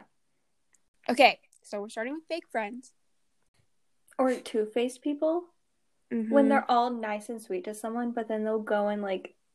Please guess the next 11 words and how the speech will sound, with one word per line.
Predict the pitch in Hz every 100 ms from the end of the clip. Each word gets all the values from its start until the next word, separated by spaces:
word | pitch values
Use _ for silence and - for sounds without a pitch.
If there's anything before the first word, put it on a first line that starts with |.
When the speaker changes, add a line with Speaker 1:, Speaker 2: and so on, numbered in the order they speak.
| _ -
Speaker 2:
talk | - 214 214
about | 220 226
them | 254 247 226
the | 226
next | 214 202 196 -
second. | 196 - 214 233 294 - _ _ _
Speaker 1:
Yeah. | 254 240 226 196 196 208 - _ _ _ _
Speaker 2:
That | 269 262
is | 254 254 254 254 - _ _ _ _ _ _ _ _ _ _ _ _ _ _ _ _ _
Speaker 1:
Yeah. | - 233 208 202
Speaker 2:
frustrating. | 196 - - - 208 208